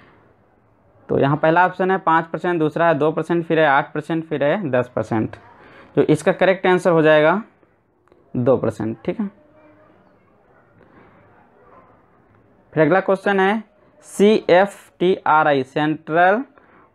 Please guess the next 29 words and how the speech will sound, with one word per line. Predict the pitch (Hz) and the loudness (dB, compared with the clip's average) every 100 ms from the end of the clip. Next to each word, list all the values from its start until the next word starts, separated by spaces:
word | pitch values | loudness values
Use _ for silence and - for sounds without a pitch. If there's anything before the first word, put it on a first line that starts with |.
| _ _ | _ _
फूड | - 160 175 202 - | -2 2 4 2 0
टेक्नोलॉजिकल | 165 156 170 160 - 151 156 151 - 175 226 320 _ _ _ _ | -2 0 2 2 0 0 0 0 -2 0 0 -4 _ _ _ _
रिसर्च | 143 151 170 170 - | -6 0 0 0 -4
इंस्टीट्यूट, | 147 - 123 120 | -4 -4 -2 -2
इसका | 139 175 | -2 -2
फुल | 165 165 | -2 0
नेम | 160 160 | 2 2
होता | 156 160 | 2 0
है | 170 | -2
सेंट्रल | 151 143 160 170 | -2 0 0 0
फूड | - 160 170 | -2 -2 0
टेक्नोलॉजिकल | 143 147 143 131 - 196 330 - - - | -2 0 0 0 0 -2 -2 -8 -20 -6
रिसर्च | 139 143 170 - | -4 0 0 0
इंस्टीट्यूट। | 139 - 120 113 110 - - 156 | -4 -4 -2 -2 -4 -12 -6 -2
ये | |
कहाँ | 160 151 151 190 139 | 0 0 0 0 -2
स्थित | - 165 165 | -6 -6 -4
है | 165 | -2
पूछ | 160 160 | -2 0
रहा | 160 160 | 0 0
है, | 202 | -2
तो | 202 147 | -6 -6
पहला | 147 147 160 | -4 0 0
ऑप्शन | 165 170 | 0 -2
है | 170 | -2
कर्नाटक, | 160 139 139 135 - 190 | -2 -2 -2 -4 -4 -2
दूसरा | 175 143 - | -2 -4 -2
है | 143 135 | 0 0
महाराष्ट्र, | 131 135 147 151 | 2 2 2 0